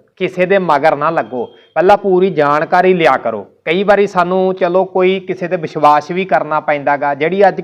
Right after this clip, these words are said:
ਘਟਨਾ, ਪਹਿਲਾਂ ਮੈਂ ਤੁਹਾਨੂੰ ਉਹ ਦੱਸ ਦਿੰਦਾ, ਗੱਲ ਨੂੰ ਲਮਕਾਉਣ ਦਾ ਯਤਨ ਨਹੀਂ ਕਰੂੰਗਾ। ਇਟਲੀ ਭੇਜਣ ਦੇ ਨਾਂ ਤੇ ਜਿਹੜਾ ਸੀਗਾ, ਪਹਿਲਾਂ ਤੇਰਾਂ ਲੱਖ ਰੁਪਈਏ ਲੈ ਲਏ ਇੱਕ ਨੌਜਵਾਨ ਤੋਂ। ਫਿਰ ਕੀ ਕੀਤਾ, ਇਹ, ਇਸ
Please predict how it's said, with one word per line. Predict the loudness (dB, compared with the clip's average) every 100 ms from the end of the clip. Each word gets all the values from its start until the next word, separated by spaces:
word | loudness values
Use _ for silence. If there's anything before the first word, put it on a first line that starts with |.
| 0
ਘਟਨਾ, | 0 -2
ਪਹਿਲਾਂ | 0 0 0
ਮੈਂ | -4
ਤੁਹਾਨੂੰ | -8 -10 -6
ਉਹ | 2 4
ਦੱਸ | 4 0 -2
ਦਿੰਦਾ, | -6 -2 -2 -4 -10 -20 _ 0
ਗੱਲ | 2 2 2
ਨੂੰ | 2
ਲਮਕਾਉਣ | 0 0 0 -2 0
ਦਾ | 0
ਯਤਨ | 0 -2 -2
ਨਹੀਂ | -6 -8
ਕਰੂੰਗਾ। | -8 -8 -10 -16 _ _ _ _ _
ਇਟਲੀ | -2 0 0 0 0
ਭੇਜਣ | 0 0 0 -4
ਦੇ | -2 -2
ਨਾਂ | 0 0 0
ਤੇ | 0
ਜਿਹੜਾ | 0 2 2
ਸੀਗਾ, | 0 -2 2 2 2 -2 -10 _ _ _
ਪਹਿਲਾਂ | -2 0 0
ਤੇਰਾਂ | -2 -4 -2 0 0
ਲੱਖ | 0 0 0 -6
ਰੁਪਈਏ | -10 -8 -4 -4
ਲੈ | -2 -4
ਲਏ | -8 -20 _ _ _ _ _ _ -6
ਇੱਕ | -2 0
ਨੌਜਵਾਨ | 2 2 2 2 0 0 -2 -8
ਤੋਂ। | -12 -14 _ _ _
ਫਿਰ | -2 -2
ਕੀ | -2 -4
ਕੀਤਾ, | -2 -2 2 2 2 -2 -14 -20 _ _ _ _
ਇਹ, | 4 4 4 -2 2
ਇਸ | 6 6